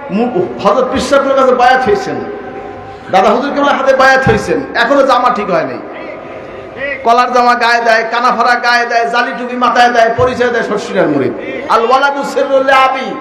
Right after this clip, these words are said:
আল ওয়ালাদু সিররুল আবি। কি ভাই, ছেলে হবে কার মতন? বলেন, কার মতন? ছেলেকে দেখতে দেখাবে বাবার মতন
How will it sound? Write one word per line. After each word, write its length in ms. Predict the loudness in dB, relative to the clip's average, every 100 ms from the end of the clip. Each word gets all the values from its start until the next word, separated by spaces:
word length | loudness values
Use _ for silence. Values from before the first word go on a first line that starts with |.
| -12 -14 -16 -16 -18 -12 -2
আল 100 | 0
ওয়ালাদু 440 | 4 2 2 -2
সিররুল 460 | -2 -2 -2 0 2
আবি। 680 | 4 4 2 -2 -4 -8 -12 -16 -16 -16 -16 -18 -16 -16 -2
কি 100 | 2
ভাই, 340 | 4 6 4 0 -6 -8 -10 -12 -14 -16 -16 -16
ছেলে 280 | -2 2 4
হবে 240 | 4 2
কার 300 | 0 0 2
মতন? 460 | 2 2 4 2 0 -6 -12 -12 -12 -12 -12 -4
বলেন, 380 | 2 4 4 2 0
কার 200 | 0 2
মতন? 480 | 2 4 4 4 0 -6 -10 -12 -12 -14 0
ছেলেকে 420 | 2 4 4 2
দেখতে 320 | 2 -2 -4
দেখাবে 340 | -4 0 2 2
বাবার 480 | 2 2 4 4
মতন 420 | 2 2 4 2